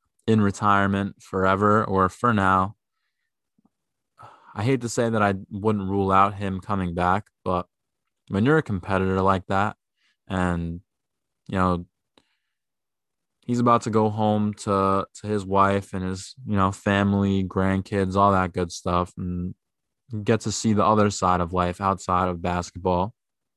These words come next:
I'm not saying he's not gonna enjoy it, 'cause I'm sure he will, but he's gonna miss the competitive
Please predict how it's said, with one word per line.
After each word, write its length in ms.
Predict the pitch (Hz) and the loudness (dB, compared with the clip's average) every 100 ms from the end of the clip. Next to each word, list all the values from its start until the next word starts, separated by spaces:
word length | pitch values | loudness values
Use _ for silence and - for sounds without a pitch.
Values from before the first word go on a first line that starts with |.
| _ _ _ _ _ _ _ _ _ _ - | _ _ _ _ _ _ _ _ _ _ -2
I'm 80 | 131 | 4
not 200 | 131 120 | 4 4
saying 220 | 117 110 | 0 0
he's 120 | 92 | 2
not 180 | 98 101 | 2 2
gonna 140 | 92 | -2
enjoy 340 | 87 82 98 90 | -4 0 0 0
it, 100 | - | -2
'cause 120 | - | -6
I'm 120 | 104 | -6
sure 240 | - 107 | -2 0
he 120 | 107 98 | 2 4
will, 300 | 110 110 - _ _ _ _ _ _ | 4 2 -2 _ _ _ _ _ _
but 100 | 101 | -2
he's 120 | 107 | 0
gonna 180 | 120 147 | 0 0
miss 300 | 104 117 127 | 2 2 0
the 120 | 101 | -4
competitive 760 | 95 95 87 101 95 95 90 87 | -6 -6 -4 -2 0 0 0 -4